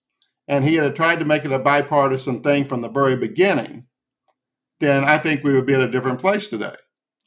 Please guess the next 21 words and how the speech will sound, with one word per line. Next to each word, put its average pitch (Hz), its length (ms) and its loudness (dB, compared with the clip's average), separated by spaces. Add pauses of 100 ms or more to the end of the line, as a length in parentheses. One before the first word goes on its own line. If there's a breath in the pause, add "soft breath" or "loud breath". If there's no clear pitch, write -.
(420 soft breath)
But, 147 280 2 (180)
but 143 160 -2
then 147 440 0 (760)
the 147 160 0
other 175 200 2
aspect 135 500 0
of 117 180 0
it 156 140 -4
is, 135 520 0 (320)
you 123 120 -2
know, 117 280 -6 (680)
you've 117 120 -8
heard 135 160 2
the 135 60 -2
stories 131 500 2
of 131 140 -2
how 127 200 4
Exxon 131 600 2
did 127 180 0
all 131 200 4
the, 123 300 -2